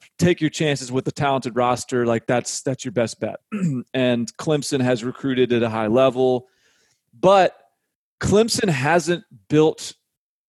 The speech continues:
their championships in the same way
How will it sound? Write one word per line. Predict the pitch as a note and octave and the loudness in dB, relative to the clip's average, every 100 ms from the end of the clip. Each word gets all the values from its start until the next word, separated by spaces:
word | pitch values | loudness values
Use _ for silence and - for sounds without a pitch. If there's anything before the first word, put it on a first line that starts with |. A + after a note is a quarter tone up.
| _ | _
their | C#3 C#3+ D3 D3+ | -2 2 4 4
championships | D3 - D#3+ D3+ C#3 C#3 - C#3 B2 - - - - | 2 -4 -2 -2 -2 -4 -2 0 2 0 -8 -10 -6
in | C3+ | -4
the | |
same | B2+ - C#3 C3 | -4 -2 -2 0
way | B2+ B2+ B2 A#2+ | 2 2 2 0